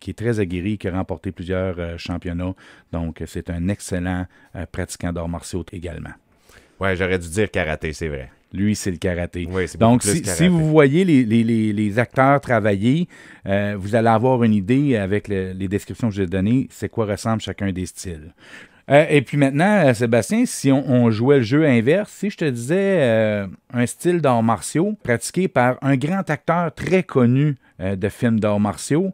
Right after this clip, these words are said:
Speaker 1: puis qu'on essayait de deviner de qui il s'agit, et il est très connu, je l'ai gardé pour la fin, c'est peut-être le plus connu. C'est un pratiquant de Wing Chun et de Wushu.
Speaker 2: De Wing Chun et de Wushu.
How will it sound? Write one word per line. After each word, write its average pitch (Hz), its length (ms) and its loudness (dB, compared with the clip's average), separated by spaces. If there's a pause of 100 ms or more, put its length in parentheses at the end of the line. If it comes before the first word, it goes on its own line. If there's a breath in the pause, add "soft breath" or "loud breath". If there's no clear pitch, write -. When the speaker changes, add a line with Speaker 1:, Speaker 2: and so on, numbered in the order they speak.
(180 soft breath)
Speaker 1:
puis 135 100 -2
qu'on 120 160 2
essayait 156 220 0
de 143 40 -4
deviner 120 340 0
de 117 100 0
qui - 160 -6
il 120 40 0
s'agit, 104 320 -2
et 117 120 0
il 110 160 0
est 117 100 -2
très 147 240 -2
connu, 135 320 0
je 147 60 -6
l'ai 139 100 -2
gardé 127 220 2
pour 127 80 -4
la 123 80 2
fin, 208 160 -4
c'est 147 160 -4
peut-être 139 340 -2
le 123 60 0
plus 120 160 -4
connu. 101 360 0 (300 soft breath)
C'est - 200 -4
un 123 80 4
pratiquant 135 440 -2
de 135 100 0
Wing 139 280 2
Chun 196 400 -2
et 120 100 0
de 113 100 2
Wushu. 117 440 -2 (460)
Speaker 2:
De 90 160 -8
Wing 123 420 -2
Chun 143 300 -2
et 117 100 -2
de 101 100 -2
Wushu. 151 680 -2